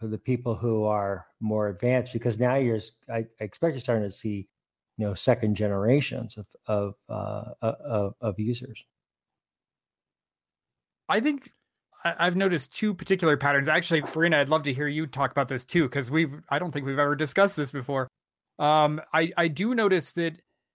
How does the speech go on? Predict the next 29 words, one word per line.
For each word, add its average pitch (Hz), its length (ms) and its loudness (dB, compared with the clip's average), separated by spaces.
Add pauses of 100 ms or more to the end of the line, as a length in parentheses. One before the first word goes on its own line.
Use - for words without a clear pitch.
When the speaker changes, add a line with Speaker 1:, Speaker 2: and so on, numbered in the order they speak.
(160)
Speaker 2:
there 170 200 2
is 214 140 2
a 208 60 2
plateau 175 500 0
effect 127 380 -6
for 143 180 -10
some 143 240 -6
users 131 340 -8
in 131 120 -10
Kubernetes, 127 580 -8
right? 131 180 -6
If 139 200 -10
you 165 100 -4
are 165 140 2
using, 160 340 -4
if 127 80 -6
you 180 140 2
are 170 100 6
in 170 140 4
that 147 180 2
eighty 156 220 -2
percent 151 420 -4
group, 123 340 -6 (480)
uh, 127 460 2
at 143 160 -2
some 180 280 2
point 156 300 0
you 147 80 -4
become, 139 680 -2